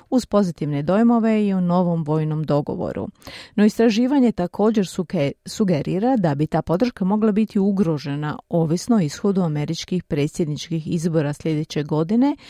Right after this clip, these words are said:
te da su Australci radikalniji od Amerikanaca i Japanaca kada je riječ o izboru politike prema Kini.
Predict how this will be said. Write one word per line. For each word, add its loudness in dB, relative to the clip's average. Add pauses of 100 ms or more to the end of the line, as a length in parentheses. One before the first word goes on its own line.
(280)
te 0
da 4
su 0
Australci -2 (200)
radikalniji 0
od 0
Amerikanaca -2
i -2
Japanaca 0
kada -2
je 2
riječ 0
o 2
izboru 0
politike -2
prema -6
Kini. -6